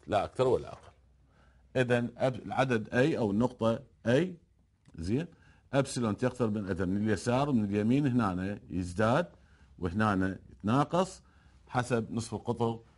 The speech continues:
الفترة المفتوحة، بس هم يقتربون منين؟ من النقطة أي. زين، لو ناخذ فد رسم بسيط للاقتراب، لو ماكو داعي،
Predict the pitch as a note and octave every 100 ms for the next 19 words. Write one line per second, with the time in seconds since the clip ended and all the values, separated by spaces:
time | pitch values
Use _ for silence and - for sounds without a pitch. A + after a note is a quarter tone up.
0 | - E2+ - B2 C3+ A#2+ A2+ B2 A2+ A2
1 | A2 - B2+ A#2+ A2+ B2 A#2+ A#2 D#3 D#3+
2 | D3 D3 D3 C#3+ C3 - _ _ _ _
3 | - A#2 B2 B2 B2 A#2 - G#2+ G#2 -
4 | - - - - - - - F#2 - -
5 | _ - _ - - - - - - -
6 | _ - - - D3 G#3+ G3 F3+ - D#3+
7 | C#3+ - F#2 E3 E3 D#3 C#3 C3+ D3+ D#3+
8 | F3+ - C3+ - _ - _ _ _ _
9 | - - _ - B2+ C3 - C3 C3+ D#3
10 | D3+ G#2+ G2+ A#2 G#2+ - G2+ G2+ G2+ B2+